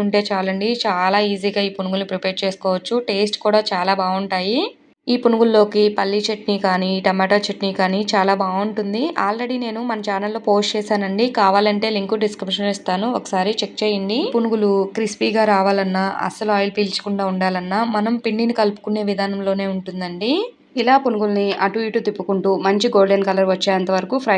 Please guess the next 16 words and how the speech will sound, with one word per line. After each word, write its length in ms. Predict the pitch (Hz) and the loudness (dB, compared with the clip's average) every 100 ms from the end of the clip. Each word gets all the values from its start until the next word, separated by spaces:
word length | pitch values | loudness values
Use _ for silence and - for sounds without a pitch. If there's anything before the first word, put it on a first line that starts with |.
| 185 | 0
చేసుకొని 360 | 190 190 202 208 294 | -4 -2 0 2 2
పక్కకు 280 | 233 190 190 196 | 0 0 0 -2
తీసేసుకోవాలి. 800 | 190 190 185 190 185 180 214 349 523 - _ 226 | -2 -2 0 2 4 4 4 4 2 -4 _ -8
నెక్స్ట్ 240 | 214 - 254 | -4 0 4
బ్యాచ్ 200 | 247 240 220 | 4 2 -2
కింద 200 | 190 185 185 240 | 0 2 0 0
మిగిలిన 300 | 190 202 202 202 | 0 2 2 0
పునుగులను 340 | 185 185 185 190 | 0 0 0 0
కూడా 160 | 185 226 - 196 | 2 2 2 0
ఆయిల్ 160 | 185 190 | 0 2
బాగా 220 | 180 185 185 | 2 2 -2
హీట్ 180 | 185 185 | -4 -4
అయ్యాక 260 | 180 175 226 254 | -4 -2 0 0
వేసుకొని 480 | 208 185 - 196 208 285 | 0 -4 -4 -4 -2 0
ఫ్రై 140 | 226 196 190 | 0 0 -2
చేసుకొని 380 | 185 190 196 | -4 -4 -2